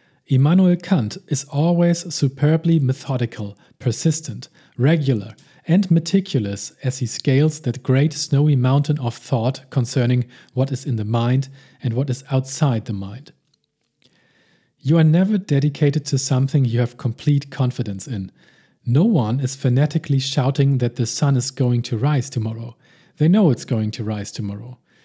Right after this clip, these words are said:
When people are fanatically dedicated to political or religious faiths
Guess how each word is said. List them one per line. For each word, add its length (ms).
When 140
people 300
are 100
fanatically 640
dedicated 720
to 140
political 640
or 120
religious 520
faiths 520